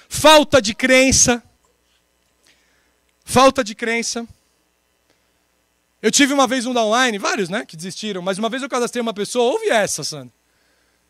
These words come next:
Logo no meu começo na Rinode, eu cadastrei, falei, conversei, falei, "Cara, é o seguinte, só a A P N semanal, beleza? O resto tudo eu fecho o olho. A A P N semanal é inegociável." "A A P N semanal é inegociável." Fechou, fechou.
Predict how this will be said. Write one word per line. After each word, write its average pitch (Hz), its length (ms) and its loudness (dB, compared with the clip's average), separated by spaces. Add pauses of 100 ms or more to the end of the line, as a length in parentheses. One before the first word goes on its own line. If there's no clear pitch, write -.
(300)
Logo 294 220 0
no 302 60 -6
meu 294 100 -2
começo 262 400 0
na 226 60 -4
Rinode, 190 300 -2
eu 190 60 -2
cadastrei, 233 500 -4
falei, 233 280 -4
conversei, 233 380 -8
falei, 226 140 -10
"Cara, 220 180 -8
é 196 40 -10
o - 20 -12
seguinte, 190 360 -14 (400)
só - 460 2
a 294 140 6
A 269 60 4
P 254 140 -2
N 240 280 0
semanal, 202 520 -4
beleza? 160 520 0
O 214 40 -14
resto 233 320 0
tudo 254 220 -4
eu 214 180 -2
fecho 233 280 -4
o - 20 -6
olho. 160 220 0 (340)
A 180 120 0
A - 20 0
P 202 140 2
N 226 140 2
semanal 220 480 0
é 214 60 2
inegociável." 196 680 -2 (760)
"A 233 140 6
A 254 60 8
P - 100 8
N 294 260 10
semanal 285 540 8
é 277 80 10
inegociável." 277 680 6
Fechou, 285 400 8
fechou. 269 440 2